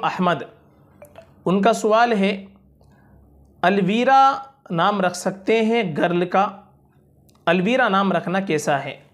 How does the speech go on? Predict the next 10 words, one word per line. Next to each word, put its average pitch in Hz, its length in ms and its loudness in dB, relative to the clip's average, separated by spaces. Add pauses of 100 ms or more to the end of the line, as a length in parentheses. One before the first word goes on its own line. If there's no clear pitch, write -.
(1160)
अलवीरा 240 500 2
नाम 220 300 0 (600)
ये 208 140 -2
काफ़ी 269 320 0
तलाश 208 460 0
किया 165 200 0
गया, 156 240 2 (880)
लेकिन 202 420 2
किसी 247 320 0
भी 247 240 0